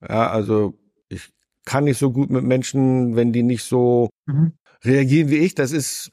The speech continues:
Speaker 1: das wird besser oder sagen wir mal, das ist nicht mehr ganz so schlimm wie früher. Aber es braucht eben auch Leute, die verlässlich das tun, was notwendig ist. Nicht nur das, was sie mögen, sondern die verstehen, dass hinter allem immer ein größeres Ziel steht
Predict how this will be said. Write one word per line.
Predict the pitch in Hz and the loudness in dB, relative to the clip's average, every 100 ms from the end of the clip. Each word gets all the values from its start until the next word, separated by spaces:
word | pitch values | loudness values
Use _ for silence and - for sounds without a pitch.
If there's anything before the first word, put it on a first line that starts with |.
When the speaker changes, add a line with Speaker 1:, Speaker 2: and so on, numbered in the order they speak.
| _ | _
Speaker 1:
das | 135 147 | -4 0
wird | 147 | 0
besser | 156 165 180 175 | 0 0 2 4
oder | 127 113 | 4 2
sagen | 107 110 | 2 2
wir | |
mal, | 104 101 | 2 0
das | 95 101 95 - - - - | 0 -4 -4 -16 -20 -20 -12
ist | 95 120 110 | -6 -4 0
nicht | 139 | 2
mehr | 123 | 4
ganz | 113 143 | 2 0
so | |
schlimm | 143 143 | 0 0
wie | 117 | 0
früher. | - 156 196 - _ _ - - - - - - _ _ - | -2 -4 -4 -8 _ _ -20 -20 -20 -20 -20 -20 _ _ -2
Aber | 131 135 | 2 2
es | 127 | 2
braucht | - 127 160 110 | 2 0 0 0
eben | 143 139 | 2 2
auch | - 127 117 | 2 0 2
Leute, | 117 127 151 156 123 | 2 4 4 2 0
die | 120 123 | 0 0
verlässlich | - 117 117 170 - 156 - | 0 2 4 2 -2 -6 -2
das | 113 135 - - | 0 0 -2 -12
tun, | - 139 135 | 0 2 2
was | 113 - | 0 0
notwendig | 127 170 170 107 85 - - | 2 2 0 -4 -6 -10 -20
ist. | - - - _ _ _ _ 107 | -20 -20 -20 _ _ _ _ -16
Nicht | 101 | -8
nur | 110 | -4
das, | 98 107 | -2 -2
was | 113 101 | -2 0
sie | |
mögen, | 113 143 180 165 | 2 4 4 2
sondern | 143 120 113 101 | 2 2 0 -2
die | 117 | -4
verstehen, | 117 - 147 147 156 160 - - - - _ | -4 -2 0 0 2 -2 -6 -20 -20 -20 _
dass | 120 113 | -2 -2
hinter | 131 120 110 | -2 0 0
allem | 120 143 156 156 | 2 2 2 2
immer | 143 151 143 | 0 2 2
ein | - 127 | 2 0
größeres | 113 135 - 104 95 - | 2 2 0 -4 -6 -6
Ziel | - 196 170 | 2 2 2
steht | - - - | -6 -14 -14